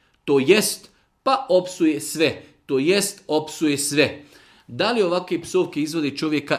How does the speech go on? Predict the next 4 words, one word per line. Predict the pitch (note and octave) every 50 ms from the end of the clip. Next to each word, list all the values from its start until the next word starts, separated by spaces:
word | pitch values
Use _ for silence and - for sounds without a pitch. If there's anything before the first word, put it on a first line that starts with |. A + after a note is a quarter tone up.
| - -
iz | E3 E3 C#3 A2+ A2 - -
vjere? | C3 B2 C#3+ C#3 B2+ A#2 G#2 F#2 F2+ - _ _ - - - - - - _ _ _ _ _ _ _ _ _ _ -
E, | - - C3+
definitivno | C#3 D#3 G3+ C#4 B3 - - E3 D3+ C3+ - D#3+ D3+ D3+ D3+ D3+ D3 -